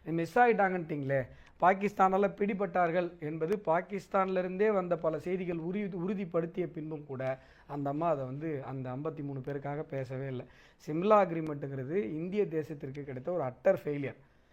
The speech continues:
அட்லீஸ்ட் இவங்க அப்பா பண்ண தப்பையாவது, பாகிஸ்தான் ஆக்குபைடு காஷ்மீரையாவது சரி செஞ்சிருக்கலாம். "இந்த பதினஞ்சாயிரம் ஸ்கொயர் கிலோமீட்டரை விட்டு கொடுக்குறோம், நீங்க பாகிஸ்தான் ஆக்குபைடு காஷ்மீரை கொண்டு வாங்கன்னு." அந்த லைனை கூட இன்டர்நேஷனல் பார்டர்னு அந்த அம்மாவால டிக்ளேர் பண்ண முடியல சிம்லா உகர-, ஒப்பந்தத்துல. இவ்வளவு மோசமான ஒரு விஷயத்தை செய்துவிட்டு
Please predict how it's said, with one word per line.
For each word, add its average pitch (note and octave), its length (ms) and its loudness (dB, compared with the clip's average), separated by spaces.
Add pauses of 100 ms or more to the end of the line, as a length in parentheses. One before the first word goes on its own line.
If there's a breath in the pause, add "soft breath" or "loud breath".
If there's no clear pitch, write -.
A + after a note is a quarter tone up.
(300 soft breath)
அட்லீஸ்ட் G3+ 480 -2
இவங்க G3+ 200 4
அப்பா A3+ 280 8
பண்ண G#3+ 280 4
தப்பையாவது, G3 640 6
பாகிஸ்தான் F3+ 440 0
ஆக்குபைடு E3+ 420 -2
காஷ்மீரையாவது E3+ 560 0
சரி F3 220 -2
செஞ்சிருக்கலாம். D3 500 -6
"இந்த D3 120 -2
பதினஞ்சாயிரம் D#3 460 0
ஸ்கொயர் E3 240 -4
கிலோமீட்டரை D#3+ 380 -6
விட்டு D#3 120 -6
கொடுக்குறோம், E3 360 -2 (280 loud breath)
நீங்க D#3 200 -2
பாகிஸ்தான் E3+ 480 0
ஆக்குபைடு D#3 360 -2
காஷ்மீரை D3 420 -4
கொண்டு D3+ 220 -4
வாங்கன்னு." C3 300 -4 (340 loud breath)
அந்த D#3 260 2
லைனை G3+ 480 6
கூட A3+ 180 4
இன்டர்நேஷனல் G#3 540 -2
பார்டர்னு E3+ 260 0
அந்த E3 200 -4
அம்மாவால D#3+ 380 0
டிக்ளேர் D#3+ 200 -4
பண்ண D3+ 240 -6
முடியல D3 320 -6 (100)
சிம்லா D#3 220 -4
உகர-, C#3 400 -6
ஒப்பந்தத்துல. C3+ 400 -8 (600 soft breath)
இவ்வளவு F#3 800 4
மோசமான F#3 800 -2
ஒரு F3+ 180 0
விஷயத்தை D#3 420 -6
செய்துவிட்டு C3 720 -8